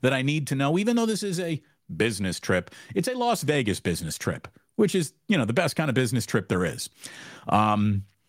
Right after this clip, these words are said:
man, you know, before we get to Larry, I, I guess I'll do the show backwards today and get to all the stuff that I was gonna get to after we spoke with Larry. He'll be coming up in just a minute here. Krug joining us on the Plus.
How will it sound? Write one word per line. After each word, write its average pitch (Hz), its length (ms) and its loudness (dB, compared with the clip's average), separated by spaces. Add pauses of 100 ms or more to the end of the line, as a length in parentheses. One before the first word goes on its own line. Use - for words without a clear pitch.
(440)
man, 233 460 2
you 165 100 2
know, 190 140 2
before 254 320 2
we 277 80 0
get 240 160 -2
to - 80 -4
Larry, 165 640 2
I, 175 160 2
I 196 60 2
guess 285 180 -2
I'll 233 60 -4
do 196 120 0
the 196 80 2
show 185 200 0
backwards 139 600 0
today 95 260 -2
and 104 100 0
get 175 140 -2
to 170 120 -4
all 170 160 2
the 165 100 0
stuff 175 300 -4
that 165 100 2
I 156 60 2
was 143 140 -2
gonna 135 140 2
get 127 180 0
to 139 180 -4
after 151 320 0
we 120 140 4
spoke 110 360 -2
with 113 120 2
Larry. 110 420 2
He'll 151 160 4
be 156 100 2
coming 151 280 4
up 143 160 0
in 113 80 4
just 127 260 -2
a 117 60 2
minute 127 280 2
here. 113 200 2
Krug 135 340 2
joining 123 380 0
us 107 160 -2
on 113 160 -4
the 104 40 -4
Plus. 110 440 0